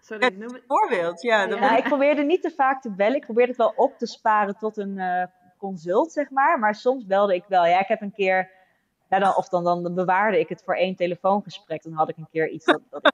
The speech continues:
Speaker 3: vroeg van, "Hey, eh, goh, eh, ik voel ineens niks meer." Terwijl ik hiervoor, eh, de hele tijd dat voelde. Maar het was nog echt in zo'n tijd dat die baby ook nog gewoon kan draaien.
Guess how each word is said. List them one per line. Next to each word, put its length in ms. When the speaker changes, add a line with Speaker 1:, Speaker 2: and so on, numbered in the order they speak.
Speaker 3:
vroeg 240
van, 180
"Hey, 340
eh, 80
goh, 300
eh, 120
ik 120
voel 240
ineens 300
niks 380
meer." 460
Terwijl 260
ik 100
hiervoor, 440
eh, 80
de 60
hele 160
tijd 240
dat 180
voelde. 180
Maar 100
het 100
was 140
nog 140
echt 240
in 80
zo'n 220
tijd 220
dat 120
die 100
baby 280
ook 100
nog 120
gewoon 160
kan 180
draaien. 500